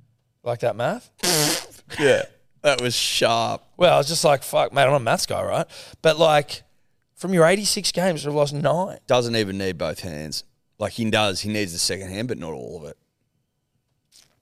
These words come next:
Speaker 1: Well, he, no, he doesn't need all fingers. He's got a spare finger.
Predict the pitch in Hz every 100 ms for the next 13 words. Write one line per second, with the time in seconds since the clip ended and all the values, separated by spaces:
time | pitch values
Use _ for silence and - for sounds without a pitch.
0 | _ _ _ _ _ _ - 117 98 95
1 | 90 95 101 95 87 78 - 80 69 -
2 | _ _ _ _ _ _ _ 82 - 76
3 | - 73